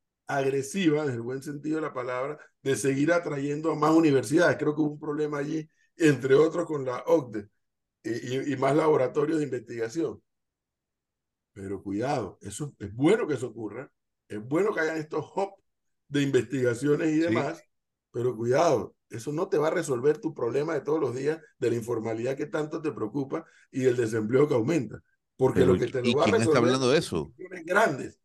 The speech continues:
Speaker 1: no inversiones pequeñas.
Speaker 2: Pero ¿quién está hablando de eso? Es que
Speaker 1: Ah, bueno. Está bien,
Speaker 2: es,
Speaker 1: pues nadie.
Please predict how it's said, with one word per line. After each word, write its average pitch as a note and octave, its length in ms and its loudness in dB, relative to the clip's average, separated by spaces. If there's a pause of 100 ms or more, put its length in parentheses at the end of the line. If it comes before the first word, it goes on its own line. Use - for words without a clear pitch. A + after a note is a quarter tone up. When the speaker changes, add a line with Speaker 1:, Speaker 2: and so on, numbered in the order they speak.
(200)
Speaker 1:
no C#3 120 -2
inversiones E3 440 -2
pequeñas. C#3+ 540 -4 (520)
Speaker 2:
Pero F2 160 0
¿quién F2 140 0
está F#2+ 160 -2
hablando B2 280 2
de C3 100 4
eso? D2+ 280 -6 (180)
Es G2+ 100 -14
que B2+ 260 2
Speaker 1:
Ah, A#2 160 0
bueno. F2 200 -10 (720)
Está - 200 0
bien, D3 180 0
Speaker 2:
es, - 40 -6
Speaker 1:
pues A2 120 -8
nadie. A2+ 360 -10